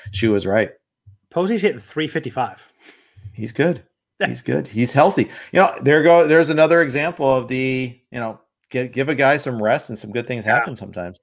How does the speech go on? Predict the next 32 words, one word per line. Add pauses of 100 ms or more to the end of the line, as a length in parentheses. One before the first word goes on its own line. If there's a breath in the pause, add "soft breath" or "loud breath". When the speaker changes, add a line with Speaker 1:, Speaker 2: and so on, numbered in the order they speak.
(160)
Speaker 2:
The,
you,
uh,
you
want
an
example
for,
yeah,
rest,
a
year
off.
I
mean,
suddenly
the
guy
had
no
power.
The
power
was
gone,
and
he
went
twelve
home
runs
in,